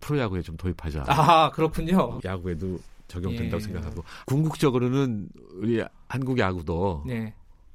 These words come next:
Speaker 1: 미국의 엔에프엘, 내셔널 풋볼 리그 있지 않습니까?
Speaker 2: 예.
Speaker 1: 거기서 좀 다, 어,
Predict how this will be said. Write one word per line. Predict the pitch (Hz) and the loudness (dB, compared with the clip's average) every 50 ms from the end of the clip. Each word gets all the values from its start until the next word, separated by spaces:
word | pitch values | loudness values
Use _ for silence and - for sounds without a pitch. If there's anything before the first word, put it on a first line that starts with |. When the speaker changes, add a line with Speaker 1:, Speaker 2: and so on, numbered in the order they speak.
| - - - - - - - | -18 -16 -16 -16 -14 -8 -4
Speaker 1:
미국의 | 107 107 107 107 113 123 127 - | -2 -2 0 0 0 0 0 0
엔에프엘, | - 117 131 131 135 117 - 117 107 - - - 123 98 80 76 71 64 - - - - - - - - - - - - - - - - - - - - | 0 0 0 0 0 0 0 0 -2 -2 -2 -2 0 0 0 -2 -4 -8 -12 -18 -20 -20 -20 -20 -20 -20 -20 -20 -20 -20 -20 -20 -20 -20 -20 -20 -20 -16
내셔널 | - - 87 101 104 98 - 107 107 101 | -10 -4 -2 -2 -2 0 0 0 -2 -2
풋볼 | 92 - - - - - 113 98 | -2 -4 -8 -8 -4 -2 -2 0
리그 | 85 92 78 80 | 0 -2 -2 -4
있지 | 78 - - 92 | -6 -6 -6 -8
않습니까? | 82 - - - 76 71 - 127 | -8 -6 -6 -8 -6 -4 -2 0
Speaker 2:
예. | 127 233 - 123 185 214 - - - | 0 0 0 -2 -4 -6 -10 -10 -8
Speaker 1:
거기서 | - 101 - | -6 -6 -4
좀 | - 123 - - - - - - - - | -4 -6 -6 -8 -14 -20 -20 -20 -18 -12
다, | - - - - - | -8 -6 -4 -4 -4
어, | 98 87 85 78 | -4 -4 -4 -6